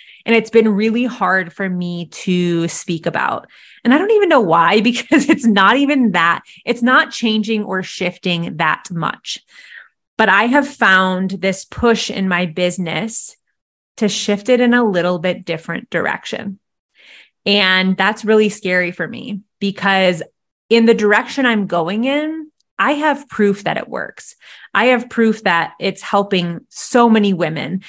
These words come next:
It's helped hundreds of women be able to reach their goals and lose weight. I have proof that it helps from a business aspect, an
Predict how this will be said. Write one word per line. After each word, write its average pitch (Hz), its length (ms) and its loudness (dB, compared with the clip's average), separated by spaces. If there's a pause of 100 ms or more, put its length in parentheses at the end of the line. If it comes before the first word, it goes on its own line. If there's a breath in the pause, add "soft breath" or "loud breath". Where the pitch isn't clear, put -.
(160 loud breath)
It's - 80 -16
helped 240 280 0
hundreds 233 760 2
of 180 140 2
women 175 260 0
be 180 140 0
able 180 160 -2
to 175 80 -8
reach 165 260 -6
their 175 160 -2
goals 160 400 -4 (340 loud breath)
and 196 240 2
lose 196 240 2
weight. - 440 -6
I 202 480 4
have 208 420 -2
proof 214 400 0
that 190 160 -2
it 180 140 -8
helps 202 260 -6
from 202 180 -2
a 202 60 0
business 240 460 0
aspect, 175 500 -4
an 190 180 -4